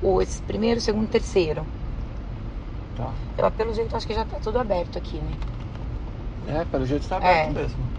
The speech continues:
Speaker 2: Pera, pera aí, daqui a pouco a gente vai parar pra gente comer, Carol. Então, antes, o que eu não quero, eu quero terminar com você. le-, eu vou indo reto aqui?
Speaker 1: Vamos.
Speaker 2: Tá, daí qualquer coisa a gente volta, né?
Speaker 1: Tá bom. E aí, em dois mil e doze, é,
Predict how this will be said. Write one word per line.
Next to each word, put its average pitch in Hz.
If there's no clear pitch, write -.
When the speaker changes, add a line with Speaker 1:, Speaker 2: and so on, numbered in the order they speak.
Speaker 2:
Pera, 151
pera 156
aí, 165
daqui 180
a 170
pouco 170
a -
gente 170
vai 175
parar 160
pra 165
gente 156
comer, 156
Carol. 139
Então, 175
antes, 214
o 175
que 165
eu 180
não 175
quero, 185
eu 156
quero 180
terminar 175
com 170
você. 190
le-, 190
eu 165
vou 175
indo 202
reto 220
aqui? 320
Speaker 1:
Vamos. -
Speaker 2:
Tá, 131
daí 143
qualquer 160
coisa 175
a 180
gente -
volta, 147
né? 139
Speaker 1:
Tá 185
bom. -
E 208
aí, 208
em 214
dois 226
mil 240
e -
doze, 208
é, 185